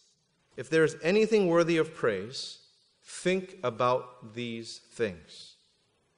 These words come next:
What are you thinking about? What are you putting into your mind?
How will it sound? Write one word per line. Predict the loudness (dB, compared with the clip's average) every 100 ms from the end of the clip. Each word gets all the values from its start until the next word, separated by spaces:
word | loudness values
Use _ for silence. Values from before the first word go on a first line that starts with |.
| _ _ _ _ _ _ _ _ _ _ _ _ _
What | -10 -6
are | -4 -4
you | -4 -6 -8
thinking | -8 -8 -8 -10 -10
about? | -10 -12 -18 _ -20 _ _ _ _ _ _ _
What | -4 -4 -2
are | -4
you | -4 -8
putting | -6 -4 -4 -6 -6
into | -8 -8 -6
your | -4
mind? | -2 -2 -4 -6 -16 -20